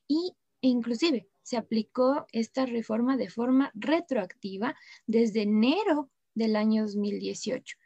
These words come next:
y sin financiamiento y tomando en cuenta cuál es la, el nivel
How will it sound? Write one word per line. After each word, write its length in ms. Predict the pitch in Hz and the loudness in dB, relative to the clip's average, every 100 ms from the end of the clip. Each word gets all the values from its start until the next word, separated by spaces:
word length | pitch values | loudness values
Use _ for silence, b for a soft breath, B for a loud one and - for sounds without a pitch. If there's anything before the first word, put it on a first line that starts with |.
| b _ _ | b _ _
y 120 | 269 | -4
sin 260 | 262 294 302 | 0 0 0
financiamiento 1160 | 320 320 311 254 226 214 202 247 370 359 262 - _ B _ | -2 -2 0 0 0 -2 2 2 2 -2 -4 -14 _ B _
y 100 | 247 | -2
tomando 420 | 262 240 247 277 | 2 2 4 2
en 120 | 302 | 2
cuenta 360 | 269 269 269 285 _ _ 285 _ | 0 0 0 -4 _ _ -20 _
cuál 260 | 240 233 269 | -4 -2 -2
es 120 | 254 | -2
la, 320 | 226 202 - | -4 -6 -12
el 220 | - 226 | -4 2
nivel 500 | 214 208 240 349 302 | 2 4 4 4 2